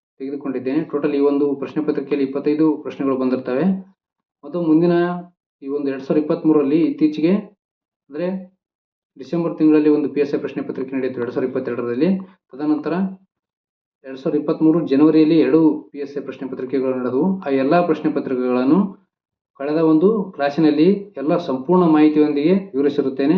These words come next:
ನಮ್ಮ ಚಾನಲ್ಗೆ ಭೇಟಿ ನೀಡೋದ್ರ ಮೂಲಕ ಅದರ ಒಂದು ಪ್ಲೇ ಲಿಸ್ಟ್ ಕೂಡ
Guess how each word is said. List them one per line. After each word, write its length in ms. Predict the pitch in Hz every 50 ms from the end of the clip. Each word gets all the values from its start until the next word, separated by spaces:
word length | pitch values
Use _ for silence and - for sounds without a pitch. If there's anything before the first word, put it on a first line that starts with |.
| 190 151 139
ನಮ್ಮ 120 | 131 131 131
ಚಾನಲ್ಗೆ 380 | 131 139 139 151 160 160 160 151
ಭೇಟಿ 180 | 147 143 - 147
ನೀಡೋದ್ರ 240 | 143 135 131 135 131 135 135
ಮೂಲಕ 200 | 131 131 131 160 170 185 190 185 - _ _ _ _ _ _ -
ಅದರ 120 | 127 135 139 143
ಒಂದು 140 | 139 123 135
ಪ್ಲೇ 140 | 139 147 156
ಲಿಸ್ಟ್ 240 | 160 165 156 - - -
ಕೂಡ 100 | 156 151